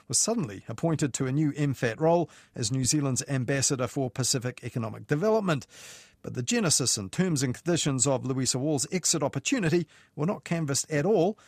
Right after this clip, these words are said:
in twenty-one minutes of T V N Z's Q and A interview last weekend, in Mike Hosking's amiable eight-minute exit interview on News Talk Z B last Tuesday, or in much of the other comment speculating about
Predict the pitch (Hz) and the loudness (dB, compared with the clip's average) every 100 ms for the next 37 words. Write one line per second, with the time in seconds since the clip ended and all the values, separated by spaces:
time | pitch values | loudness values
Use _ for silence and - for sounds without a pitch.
0 | _ - 98 - 175 139 127 123 131 156 | _ -12 -10 -6 -2 0 0 0 2 0
1 | 123 - 113 - 143 131 123 120 135 - | 0 -4 -4 -4 -2 0 -2 -2 -2 -2
2 | - 131 117 117 135 127 117 117 117 104 | -2 -2 0 -2 -2 -2 -2 -2 -2 -4
3 | - 117 208 202 180 - - - - 135 | -8 0 2 2 0 -6 -20 -16 -4 -2
4 | 190 180 - 202 - 156 143 - - 196 | 0 -2 -2 -2 0 0 0 0 0 2
5 | 185 165 147 143 185 175 160 151 - 214 | 4 4 2 0 -2 -2 0 0 -2 -4
6 | - 151 147 147 147 147 135 127 131 127 | -2 0 0 0 2 0 0 -2 -2 -2
7 | - 123 107 127 127 123 107 95 - - | -2 -6 -4 -4 -4 -6 -6 -6 -4 -2
8 | 220 151 156 156 - - _ - 208 208 | 0 2 4 2 -4 -20 _ 0 2 2
9 | 165 - 156 151 - 135 156 196 139 - | 0 0 0 0 -2 -4 -4 -2 -4 -2
10 | 214 147 104 - - 226 - 131 113 110 | 0 0 0 -4 -4 -4 -2 -2 -2 -4
11 | 107 110 101 | -6 -6 -8